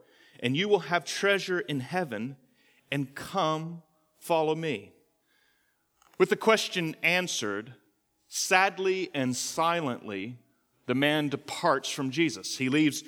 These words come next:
his presence. He chose the security of his possessions over the uncertainty of following Jesus.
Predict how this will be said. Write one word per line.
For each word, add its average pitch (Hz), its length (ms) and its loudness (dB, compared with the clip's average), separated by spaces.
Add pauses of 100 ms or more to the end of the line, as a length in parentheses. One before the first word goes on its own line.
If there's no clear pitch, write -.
(160)
his 143 160 -2
presence. 123 720 -2 (1600)
He 165 120 0
chose 196 460 4
the 175 100 0
security 160 920 0
of 147 200 2
his 156 260 0
possessions 139 1000 -4 (420)
over 160 260 6
the 156 300 2
uncertainty 160 1120 -2 (220)
of 135 120 0
following 143 560 2
Jesus. 143 720 -6